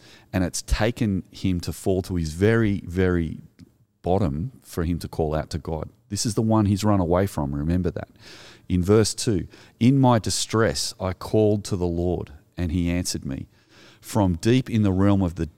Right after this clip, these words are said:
dead I called for help." He might as well be in a grave calling to God for help. And here he is calling to God. And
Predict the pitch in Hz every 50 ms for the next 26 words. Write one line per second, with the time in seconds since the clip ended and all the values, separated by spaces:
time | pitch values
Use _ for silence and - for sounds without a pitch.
0 | 95 107 113 92 76 73 - - - 87 90 - - - 95 82 80 - - -
1 | 78 73 87 95 82 - - - _ _ - - - - 104 104 98 110 120 135
2 | 151 151 - 135 131 127 113 113 104 104 98 92 85 - 92 98 101 101 76 67
3 | 67 - - - 90 90 90 90 - - 78 82 80 82 73 - - 78 78 87
4 | 80 - _ _ _ _ _ _ _ _ _ _ _ _ _ _ _ _ _ _
5 | _ - 95 98 87 76 110 123 135 131 117 104 90 95 92 80 73 - - -
6 | - - 98 98 101 101 95 90 - 98 87 87 87 78 76 - - _ _ -
7 | - - - - - - _ _ - 120 131 143 135 95 76